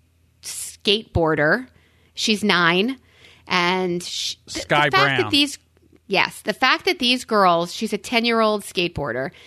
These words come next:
Speaker 1: and she's amazing on that skateboard. But these girls move their bodies in these crazy ways that,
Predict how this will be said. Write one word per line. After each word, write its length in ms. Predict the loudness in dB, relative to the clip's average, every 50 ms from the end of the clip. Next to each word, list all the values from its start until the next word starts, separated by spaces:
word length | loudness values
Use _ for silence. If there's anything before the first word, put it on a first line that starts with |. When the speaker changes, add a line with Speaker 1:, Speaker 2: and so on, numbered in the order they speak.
| -20 -20 _ _
Speaker 1:
and 180 | -2 -2 -2 0
she's 240 | 0 0 2 2 2
amazing 800 | 2 4 4 6 6 6 6 4 2 2 2 0 0 0 -2 -2
on 180 | 0 0 2
that 160 | 2 0 -2
skateboard. 560 | -2 -4 -2 0 0 0 0 -2 -2 -4 -4 -4
But 140 | -6 -6 -6
these 220 | -6 -8 -8 -8 -10
girls 500 | -10 -8 -4 -2 -2 -2 -2 -4 -4 -4
move 260 | -4 -4 -4 -2 0
their 140 | -2 -2 -2
bodies 760 | -2 -4 -6 -2 0 0 0 2 0 0 0 -2 -4 -4
in 240 | -4 -4 -4 -4 -2
these 220 | -4 -4 -6 -6 -8
crazy 600 | -10 -10 -6 -4 -4 -2 -2 -2 -2 -4 -6 -4
ways 640 | -2 0 2 2 2 2 2 2 2 2 0 -2
that, 340 | 0 2 2 4 2 2 0